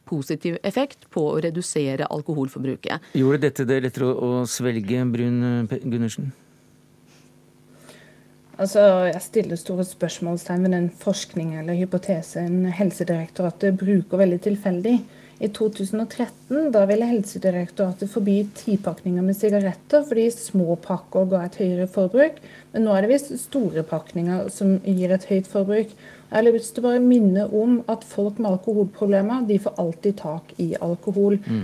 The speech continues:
Speaker 3: Enten de kjøper flere flasker på polet, handler mer over grensa, eller at de brygger selv. Alkohol, det er en lovlig vare i Norge. Det er strengt regulert fra før av. Og jeg vil egentlig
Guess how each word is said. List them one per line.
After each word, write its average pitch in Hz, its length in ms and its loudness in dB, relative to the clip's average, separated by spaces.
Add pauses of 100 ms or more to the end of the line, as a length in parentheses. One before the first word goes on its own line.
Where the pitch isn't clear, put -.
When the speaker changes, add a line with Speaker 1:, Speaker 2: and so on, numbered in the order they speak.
Speaker 3:
Enten 202 240 0
de 208 100 2
kjøper 202 380 0
flere 190 400 0
flasker 196 400 -4
på 208 160 2
polet, 202 480 0 (320)
handler 190 320 2
mer 185 160 2
over 180 160 4
grensa, 208 480 2
eller 170 240 -2
at 165 80 -8
de 190 80 0
brygger 185 480 0
selv. 196 320 0 (760)
Alkohol, 226 600 4
det 214 80 0
er 196 160 4
en 220 260 0
lovlig 196 540 4
vare 185 480 2
i 185 220 2
Norge. 196 480 2 (100)
Det - 100 -2
er 196 160 0
strengt 185 600 -4
regulert 190 420 0
fra 208 160 -4
før 185 280 0 (100)
av. 320 100 -4 (360)
Og - 180 -6
jeg 202 80 4
vil 247 160 6
egentlig 220 460 2